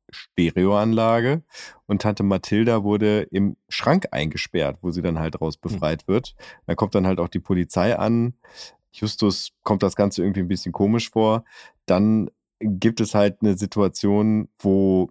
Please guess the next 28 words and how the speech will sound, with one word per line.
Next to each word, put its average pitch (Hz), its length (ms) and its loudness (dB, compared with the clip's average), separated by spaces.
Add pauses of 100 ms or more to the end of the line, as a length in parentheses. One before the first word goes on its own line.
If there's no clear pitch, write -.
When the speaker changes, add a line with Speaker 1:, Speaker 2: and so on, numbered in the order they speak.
(120)
Speaker 1:
Bob - 180 2
und 104 180 0
Peter, 113 440 2
die 95 280 -2
haben 98 120 2
schon 107 160 -2
in 95 140 2
der 92 100 0
Zentrale 101 420 0
gewartet, 104 500 0
die 101 40 -2
müssen 95 220 -2
dann 95 80 0
irgendwie 92 200 0
nach 85 180 0
Hause 113 420 0
und 95 180 -2
Justus 98 360 -6
ist - 220 -6
dann 90 140 0
noch 82 160 -4
in 87 80 -2
der 90 140 -2
Zentrale, 90 560 0
weil 92 140 0
er 90 100 0
da, 87 300 0
äh, 76 180 -2